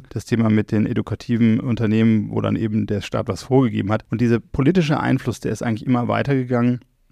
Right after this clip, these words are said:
Und deshalb sind, glaub ich, viele davon, äh, weggetreten zu sagen, „Ich kann da eigentlich nicht viel Geld verdienen und ich habe immer dieses politische Risiko, diesen Faktor P, haben wir es damals mal genannt, den ich nicht beeinflussen kann. Ich kann ein schönes D C F rechnen und dann kommt eine politische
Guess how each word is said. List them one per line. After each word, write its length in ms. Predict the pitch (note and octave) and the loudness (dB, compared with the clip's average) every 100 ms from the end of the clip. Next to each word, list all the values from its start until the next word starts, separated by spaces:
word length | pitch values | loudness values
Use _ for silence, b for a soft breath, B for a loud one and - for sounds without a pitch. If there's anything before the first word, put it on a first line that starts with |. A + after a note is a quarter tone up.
| - | -8
Und 140 | - G#2+ | -2 -2
deshalb 260 | - A#2+ | 0 0
sind, 160 | B2 G#2 | 0 0
glaub 160 | A2+ | -2
ich, 140 | G#2+ - | -2 -4
viele 380 | B2+ A2+ A2+ - b b b b | -2 4 4 2 b b b b
davon, 520 | A#2 G#2 - A2 - - | -2 0 2 2 0 -4
äh, 300 | B2 A2 G#2 | -6 -4 -2
weggetreten 440 | B2+ - - C3 | -2 -2 -2 -2
zu 100 | - | 0
sagen, 320 | A#2+ A2+ A#2 - | 0 2 0 -2
„Ich 260 | - - _ _ _ _ _ - | -10 -14 _ _ _ _ _ -6
kann 240 | B2 C3 | 0 4
da 120 | C#3 A#2+ | 4 2
eigentlich 240 | A#2+ - | -2 -2
nicht 200 | B2 - | -4 -2
viel 160 | A#2 A2 | -2 0
Geld 200 | A#2 A#2+ | 0 0
verdienen 240 | C3+ B2+ | 2 2
und 60 | A#2+ | 2
ich 100 | A2 | -2
habe 120 | - | 0
immer 120 | C3 | 2
dieses 240 | A#2 A2 | 2 -2
politische 520 | - A#2+ D3 C3 C3 A2 | -4 -2 -2 0 -2 -2
Risiko, 340 | B2+ C#3 C3 | -2 -2 -2
diesen 180 | A2+ G#2 | -2 -4
Faktor 420 | - A#2+ - A2 | -6 -6 -4 -4
P, 300 | C3 C3 C#3 | -2 0 0
haben 120 | B2+ | 0
wir 60 | A#2 | -2
es 80 | - | 0
damals 320 | A#2 A2+ - | 0 0 0
mal 120 | A2+ | 0
genannt, 320 | A2 G#2+ G#2+ b b b b b - | 2 0 0 b b b b b -4
den 100 | A#2 | 0
ich 120 | A2 | 2
nicht 240 | C3 - - | 2 0 -2
beeinflussen 480 | G#2+ A#2+ C3+ A#2 | 0 0 -2 -4
kann. 160 | A2+ A#2 | 0 0
Ich 100 | A2+ | 0
kann 160 | A#2+ A2 | 0 -2
ein 40 | |
schönes 220 | - A2+ | 0 -2
D 120 | A#2+ | -2
C 120 | A2+ - | -4 -4
F 200 | A2 - | -4 -4
rechnen 340 | A2 A2+ A2 | -2 0 0
und 140 | A2 | 0
dann 160 | G2+ G#2 | -2 -2
kommt 160 | A#2 A2+ | -2 -2
eine 120 | A2 | -2
politische 600 | - A2 A#2+ G#2+ A#2+ | -4 -2 -2 -2 -2